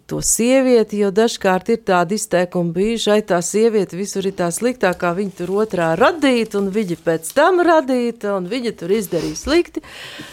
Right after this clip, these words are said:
Taču tā secība tur nav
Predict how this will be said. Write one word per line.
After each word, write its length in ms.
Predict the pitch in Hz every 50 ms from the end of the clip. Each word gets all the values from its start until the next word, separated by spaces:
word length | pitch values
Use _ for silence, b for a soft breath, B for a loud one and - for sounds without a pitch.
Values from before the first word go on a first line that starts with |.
| B B - -
Taču 360 | 233 247 262 - - 220 B B B B B B B 175 165 B _ - - - - - _ _ - _ _ _ _ _ _ _ _ _ _ _ _ _ -
tā 160 | 240 220 214
secība 840 | 226 - - - 302 330 330 330 - - 262 240 233 220 180 196 196
tur 340 | 196 - 262 285 262 233 - - _ _ _ _ _ _ _ _ -
nav 340 | 196 220 247 262 262 247